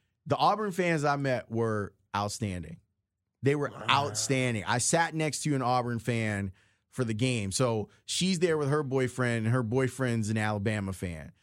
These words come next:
Speaker 1: They were sitting next to a pair of brothers where one was an Alabama fan and one was an Auburn fan. So we had a good little group. And it was, you know, we were all older.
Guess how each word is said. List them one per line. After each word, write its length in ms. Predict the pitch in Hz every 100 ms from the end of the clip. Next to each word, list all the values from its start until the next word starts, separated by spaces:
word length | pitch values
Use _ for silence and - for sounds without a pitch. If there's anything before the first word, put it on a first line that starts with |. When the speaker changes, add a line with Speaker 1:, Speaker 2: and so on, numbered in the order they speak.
| _ _ _ _ -
Speaker 1:
They 440 | 107 104 147 170
were 120 | 180 165
sitting 380 | 165 151 143
next 340 | 139 135 - -
to 460 | 131 123 117 113 - _ _ -
a 120 | 123
pair 380 | - 143 143 135
of 160 | 110
brothers 520 | 110 147 131 110 98 104
where 160 | 113
one 380 | 110 127 135 127
was 140 | 117
an 60 | 117
Alabama 540 | 113 107 107 143 151
fan 360 | 131 135 135 123
and 100 | 113
one 120 | 113 110
was 100 | 107
an 80 |
Auburn 380 | 101 113 101 92
fan. 300 | 98 85 73 - _ _
So 140 | -
we 60 | 214
had 100 | 208
a 60 | 160
good 280 | 123 180 165
little 300 | 151 147 123
group. 360 | 117 135 -
And 120 | 175 262
it 60 |
was, 160 | 247 220
you 60 | 226
know, 140 | 180
we 180 | 175 240
were 140 | 185
all 240 | 147 131 110
older. 560 | 139 139 113 98 -